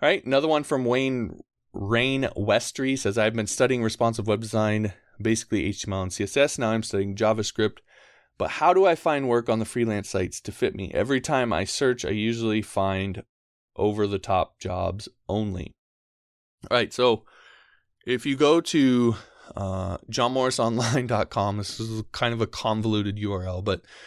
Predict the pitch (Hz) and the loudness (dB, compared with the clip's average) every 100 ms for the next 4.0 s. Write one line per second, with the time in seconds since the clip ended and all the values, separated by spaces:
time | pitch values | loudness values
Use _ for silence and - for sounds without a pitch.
0 | - _ - 127 139 139 143 120 117 110 | -20 _ 2 4 4 2 2 2 2 2
1 | 113 110 101 - 110 104 101 92 - - | 2 2 2 0 0 2 0 -2 -6 -2
2 | 104 101 95 - 92 95 104 120 127 135 | 2 2 0 -6 -10 -2 2 2 2 2
3 | 147 151 - _ - - 104 101 98 - | 0 -4 -10 _ -12 -2 2 2 0 -4